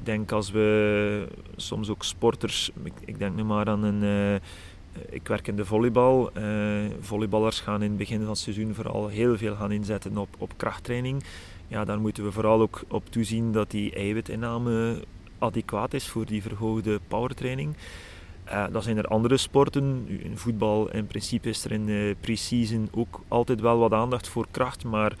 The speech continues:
is dat toch ook meer gecombineerd met, eh, veldtrainingen. Dus die noden zullen iets anders liggen. Daar zitten zeker wel wat gemeenschappelijkheden in. Maar, ehm, het is uiteraard van, van sport tot sport, eh, afhankelijk.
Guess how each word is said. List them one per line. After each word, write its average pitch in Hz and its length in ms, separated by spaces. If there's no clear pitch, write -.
is - 80
dat 107 140
toch 117 180
ook 110 220
meer 113 240
gecombineerd 107 760
met, 104 260
eh, 104 160
veldtrainingen. 131 800
Dus 117 140
die 113 100
noden 127 280
zullen 117 320
iets - 280
anders 127 380
liggen. 156 280
Daar 131 140
zitten 107 260
zeker 110 280
wel 107 180
wat 107 160
gemeenschappelijkheden 107 960
in. 139 180
Maar, 113 380
ehm, 107 300
het - 180
is 104 120
uiteraard 104 460
van, 104 380
van 101 160
sport - 340
tot 110 160
sport, - 440
eh, 107 500
afhankelijk. 120 680